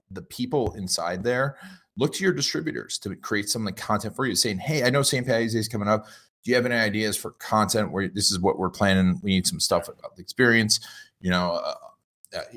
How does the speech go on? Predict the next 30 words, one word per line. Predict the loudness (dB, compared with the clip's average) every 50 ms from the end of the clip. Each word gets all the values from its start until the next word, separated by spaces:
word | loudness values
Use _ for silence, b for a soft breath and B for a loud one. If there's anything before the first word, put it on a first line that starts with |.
| -16 -10 -4
you | 0
know, | 2 2 2 2
even | 0 0 2 4 4
if | 4 4
they're, | 6 4 4 4 2 0
they're | 2 2 4
working | 4 4 4 2
with | 2 2
someone | 2 2 2
like | 2 2 0 2 2
Ops | 4 4 4 4 2
Analytica, | 2 2 2 2 2 2 2 2 2 2 0 0 -4 -4
be | -2 0
like, | 2 0 0 0
"Hey | -2 -2 0 2
guys, | 4 6 6 6 6 4
can | 0 -4 -6 -6
you | -4 -2
create | 2 2 2 2 2 0
some | -2 -4 0
content | 2 4 4 4 4 2 0 0 2
for | 4 4 6
our | 6 8
restaurant | 6 6 6 6 6 6 6 6
about, | 8 8 10 10 8 8 6 2 -6 -12 -12 -12 -8 -4
uh, | -4 -4 -2
you | -2 0
know, | 2 2 2 0 -2 -8 -14 -4
because | 2 4 4 4 6
we're | 6 6 6 6 4 0 -6